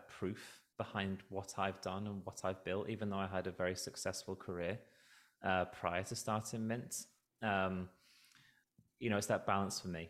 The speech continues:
I know how beneficial it is, and I feel like I've got a lot of things to potentially share,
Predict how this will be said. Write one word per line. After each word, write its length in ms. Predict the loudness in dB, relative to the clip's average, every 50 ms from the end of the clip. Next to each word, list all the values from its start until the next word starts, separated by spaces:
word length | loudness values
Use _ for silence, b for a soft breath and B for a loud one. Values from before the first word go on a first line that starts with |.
| -10 -6
I 120 | -4 -2 0
know 120 | 0 0
how 140 | 0 0 0
beneficial 580 | 2 2 2 2 2 0 -2 -4 -2 -2 -2 0
it 80 | 0
is, 220 | 0 0 0 -2 -2
and 100 | -4 -4
I 60 | -4
feel 240 | -4 -4 -2 0 0
like 240 | 0 0 0 -2
I've 100 | -4 -4
got 140 | -2 -2 -2
a 60 | -2
lot 180 | -2 -2 -2 -2
of 160 | -2 -4 -8 -12 -18 -20 _ _ _ _ _ _ _ _ -10 -6
things 240 | -4 -4 -4 -4 -6
to 80 | -8
potentially 440 | -8 -8 -6 -6 -6 -6 -6 -8 -8
share, 520 | -8 -6 -4 -2 0 0 0 0 -2 -4